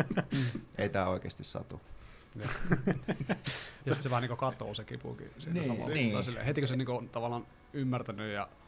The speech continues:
Speaker 1: <laughs> käsitellyt sen asian taas, niin se
Speaker 2: Niin.
Speaker 1: yhtäkkiä, niinku, ei
Speaker 2: Et se,
Speaker 1: enää.
Speaker 2: sekin on tavallaan semmonen työkalu, että
Speaker 1: Joo.
Speaker 2: mitä tästä voi oppia ja <laughs> mitä jää sitten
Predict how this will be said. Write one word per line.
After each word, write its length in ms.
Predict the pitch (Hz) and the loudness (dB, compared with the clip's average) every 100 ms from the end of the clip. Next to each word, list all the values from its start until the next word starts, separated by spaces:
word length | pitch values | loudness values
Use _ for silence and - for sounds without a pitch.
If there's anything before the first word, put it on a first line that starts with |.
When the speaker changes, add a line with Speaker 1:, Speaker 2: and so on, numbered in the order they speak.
| - | -20
Speaker 1:
<laughs> 340 | - 151 - - | 2 4 6 6
käsitellyt 480 | 156 147 139 131 127 | 8 6 4 2 2
sen 120 | 123 | 2
asian 220 | 117 120 | 2 2
taas, 160 | 113 123 | 2 2
niin 120 | 117 | 2
se 60 | |
Speaker 2:
Niin. 100 | 120 | 4
Speaker 1:
yhtäkkiä, 260 | 123 110 104 | 4 4 0
niinku, 140 | 107 | 0
ei 100 | 107 | 0
Speaker 2:
Et 80 | 104 | 0
se, 80 | 107 | 0
Speaker 1:
enää. 160 | 135 - | -2 -2
Speaker 2:
sekin 240 | 131 151 | -6 -4
on 60 | 135 | -2
tavallaan 260 | 117 113 | 0 0
semmonen 220 | 117 110 - | 0 -2 0
työkalu, 440 | 110 95 87 82 82 | -2 0 -2 -4 -6
että 220 | - - | -6 -8
Speaker 1:
Joo. 120 | 107 | -4
Speaker 2:
mitä 200 | 110 117 | 0 2
tästä 200 | 104 - | 0 -2
voi 140 | 107 104 | 0 2
oppia 360 | 104 - 90 | 2 0 -2
ja 160 | 85 - - - - - - | 0 0 -4 -12 -12 -14 8
<laughs> 760 | - - - - 113 - - 131 | 10 10 10 8 8 2 4 6
mitä 260 | 117 120 117 120 | 8 6 8 8
jää 180 | 98 | 6
sitten 300 | 98 104 - | 2 -2 -6